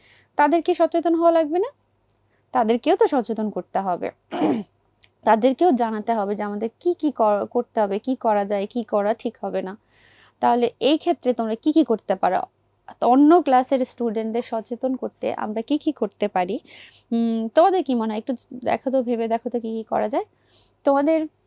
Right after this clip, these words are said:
বোঝার সুবিধার্থে আমি কিছু উদাহরণ দেখাচ্ছি যে কি কি করা যায়। এই যেমন ধরো, তোমরা পোস্টার তৈরি করতে পারো। এই যে দেখো, এখানে একটা পোস্টার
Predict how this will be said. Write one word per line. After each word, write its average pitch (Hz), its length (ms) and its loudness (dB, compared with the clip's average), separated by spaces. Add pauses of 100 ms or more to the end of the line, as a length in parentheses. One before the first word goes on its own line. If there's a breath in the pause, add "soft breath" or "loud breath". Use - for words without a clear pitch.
বোঝার 247 340 -2
সুবিধার্থে 247 680 -2
আমি 233 200 -4
কিছু 247 280 -6
উদাহরণ 240 460 2
দেখাচ্ছি 214 500 -4
যে 226 120 -10
কি - 160 -4
কি 285 120 -4
করা 190 320 0
যায়। - 200 -6 (640 loud breath)
এই 330 100 2
যেমন 277 300 4
ধরো, 277 300 4 (360)
তোমরা 254 460 4 (540)
পোস্টার 359 380 0
তৈরি 220 200 0
করতে - 280 -6
পারো। - 280 -4 (920)
এই 277 60 0
যে 262 80 0
দেখো, 254 220 4
এখানে 285 240 0
একটা 285 160 -2
পোস্টার 254 480 -2